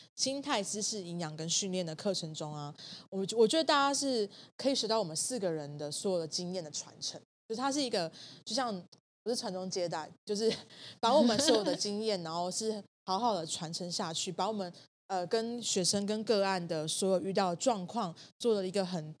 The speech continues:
Speaker 1: 完整的统整，然后变成一堂课程，然后，呃，教给大家。所以我觉得这堂课是物超所值，就让大家可以在，呃，进入训练以前呢，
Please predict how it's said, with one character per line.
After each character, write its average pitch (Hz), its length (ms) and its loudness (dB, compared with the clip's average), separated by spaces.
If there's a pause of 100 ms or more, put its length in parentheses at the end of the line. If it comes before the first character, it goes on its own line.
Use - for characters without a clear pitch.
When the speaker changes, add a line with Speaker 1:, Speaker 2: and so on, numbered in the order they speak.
(220)
Speaker 1:
完 190 200 -2
整 254 120 0
的 180 160 -4
统 160 300 -8
整， 165 220 -2
然 160 100 -6
后 170 160 -2
变 220 200 -2
成 190 140 -4
一 170 60 -8
堂 165 180 -10
课 175 240 -4
程， - 240 -4
然 147 100 -8
后， 175 220 0 (300)
呃， 170 160 -2
教 190 200 0
给 175 200 -4
大 160 200 -2
家。 160 160 -2
所 226 140 2
以 214 40 4
我 175 120 4
觉 208 100 0
得 185 40 0
这 247 100 6
堂 202 220 2
课 196 160 2
是 196 200 0 (280)
物 208 180 -2
超 175 240 2
所 165 280 -4
值， 131 340 -6
就 226 120 2
让 254 220 6
大 269 80 2
家 247 140 2
可 233 80 0
以 - 20 2
在， 190 220 0 (340)
呃， 175 240 0
进 269 240 0
入 254 140 4
训 254 280 0
练 240 160 4
以 156 180 -2
前 160 300 2
呢， 170 300 0